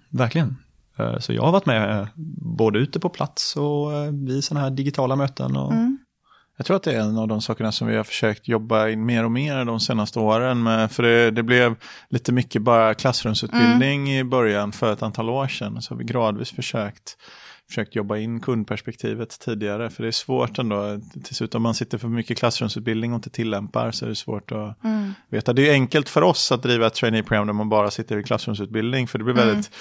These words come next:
Speaker 3: effektivt att utföra, men det är svårt för mottagaren som inte får se det
Speaker 2: Mm.
Speaker 3: tillämpas.
Speaker 2: Hur tycker du har det varit? Har du, har du känt att det är en bra balans, eller hade du önskat något mer av någon sak?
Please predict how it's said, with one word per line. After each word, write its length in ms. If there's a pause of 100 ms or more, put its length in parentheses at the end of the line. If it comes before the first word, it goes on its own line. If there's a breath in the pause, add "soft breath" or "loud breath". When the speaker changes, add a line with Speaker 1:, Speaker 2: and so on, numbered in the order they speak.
(440 loud breath)
Speaker 3:
effektivt 600
att 80
utföra, 440
men 140
det 60
är 80
svårt 360
för 140
mottagaren 840
som 200
inte 180
får 100
se 180
det 60
Speaker 2:
Mm. 120
Speaker 3:
tillämpas. 680 (320 loud breath)
Speaker 2:
Hur 80
tycker 200
du 80
har 100
det 60
varit? 260
Har 120
du, 220
har 120
du 80
känt 160
att 80
det 60
är 40
en 60
bra 140
balans, 420
eller 140
hade 140
du 60
önskat 240
något 100
mer 260
av 100 (220)
någon 200
sak? 300